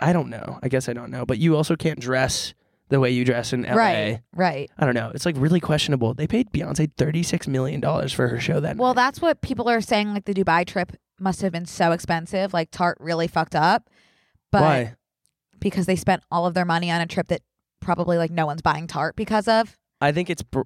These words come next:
Speaker 1: brand recognition.
Speaker 2: But
Speaker 1: I think it
Speaker 2: yeah,
Speaker 1: was, like,
Speaker 2: people
Speaker 1: more
Speaker 2: are
Speaker 1: of a
Speaker 2: talking. And I saw the TikTok, the TikTok that was, like, the government probably paid for all of that
Speaker 1: Yeah.
Speaker 2: to get people to come to Dubai.
Speaker 1: Dubai has
Speaker 2: So,
Speaker 1: unlimited money.
Speaker 2: I don't know.
Speaker 1: I don't know either.
Speaker 2: Is that where they went in the second Sex and the City movie?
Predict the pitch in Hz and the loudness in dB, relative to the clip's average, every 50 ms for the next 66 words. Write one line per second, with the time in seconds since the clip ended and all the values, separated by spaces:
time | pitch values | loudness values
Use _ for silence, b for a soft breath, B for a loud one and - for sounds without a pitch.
0 | _ - 131 135 131 139 143 131 135 135 127 - 120 120 123 131 127 - - 214 | _ 0 0 2 2 2 2 2 2 0 0 -4 -6 -4 -4 -2 0 2 2 4
1 | 208 208 196 - 120 - 214 208 208 180 165 170 - - - 247 247 254 254 247 | 4 4 4 2 0 0 2 2 4 4 4 4 2 2 0 0 2 4 4 4
2 | 240 233 233 208 226 226 220 214 - - 254 269 277 262 226 214 208 208 - _ | 4 4 4 2 2 0 -4 -4 -2 0 2 2 4 4 4 2 0 -2 -4 _
3 | _ _ _ _ _ _ _ _ _ - - 214 - 240 226 208 185 214 - 202 | _ _ _ _ _ _ _ _ _ -2 0 2 2 2 2 2 0 0 0 0
4 | - 110 - - _ _ - - 240 233 - - 208 185 180 170 - - 175 - | -2 -2 -4 -6 _ _ -4 -2 -2 -2 2 4 4 4 4 4 2 0 -2 0
5 | - 180 175 185 180 - _ _ _ _ _ - - 190 185 175 175 202 202 208 | 0 0 2 2 0 0 _ _ _ _ _ -2 0 2 2 2 2 2 2 0
6 | 202 - 185 185 180 180 180 175 165 170 160 160 - 170 - - _ _ _ _ | 0 0 -2 -2 -2 -2 -2 0 2 2 0 0 0 -4 -6 -8 _ _ _ _
7 | _ - 147 139 120 113 - - 90 85 64 - - - 90 65 - - - - | _ 0 0 0 0 -2 -2 0 0 0 0 0 0 0 0 0 -2 -4 -6 -2
8 | - 202 185 165 - 170 170 - 147 113 - 202 185 151 131 - 104 - 117 107 | 0 2 2 4 4 4 4 4 2 0 2 0 0 0 0 0 0 2 2 2
9 | - - - - - - 139 135 147 139 135 139 131 135 180 175 185 170 131 127 | 2 0 -4 -8 -8 -4 0 0 2 2 2 2 2 2 2 2 2 2 0 0
10 | 120 120 117 117 117 113 113 113 110 110 113 117 131 127 123 - _ _ _ b | 0 0 0 0 0 -2 -4 -4 -6 -6 -6 -6 -6 -6 -8 -10 _ _ _ b
11 | b b b b - 226 233 185 156 180 175 165 - - 165 180 _ _ _ _ | b b b b -4 -2 -2 -2 -4 -6 -8 -8 -8 -12 -16 -18 _ _ _ _
12 | _ _ _ _ _ _ _ _ _ _ _ _ _ _ _ _ _ _ _ _ | _ _ _ _ _ _ _ _ _ _ _ _ _ _ _ _ _ _ _ _
13 | _ _ _ _ _ - 120 120 151 165 127 - - 101 - 113 135 123 107 78 | _ _ _ _ _ -2 2 2 4 2 2 0 -2 -2 0 0 2 2 0 -2
14 | 67 - - 226 208 - 269 269 330 370 381 381 302 240 240 240 226 226 214 - | -2 -2 -2 0 2 2 2 4 2 2 4 4 4 4 2 2 2 0 -2 2
15 | - 196 190 220 214 208 - 208 196 - - 208 196 - - 190 180 190 208 226 | 2 0 0 0 -2 -2 0 0 -2 -2 -2 -6 -4 -2 -2 -2 0 0 0 0
16 | 233 226 254 247 247 240 - | 2 2 2 0 0 -2 -8